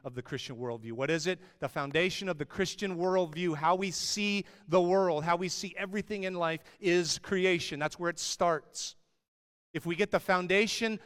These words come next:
wrong, it all collapses. And so the best sense of understanding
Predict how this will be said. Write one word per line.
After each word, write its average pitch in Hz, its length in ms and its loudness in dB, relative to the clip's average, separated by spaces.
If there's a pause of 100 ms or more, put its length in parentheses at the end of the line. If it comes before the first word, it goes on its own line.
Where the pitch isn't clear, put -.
(100)
wrong, 180 440 6
it 165 80 4
all 190 240 6
collapses. 180 1080 -2 (1400)
And 147 60 -12
so 196 140 4
the 165 80 0
best 202 320 4
sense 214 320 2
of 180 100 2
understanding 190 1160 0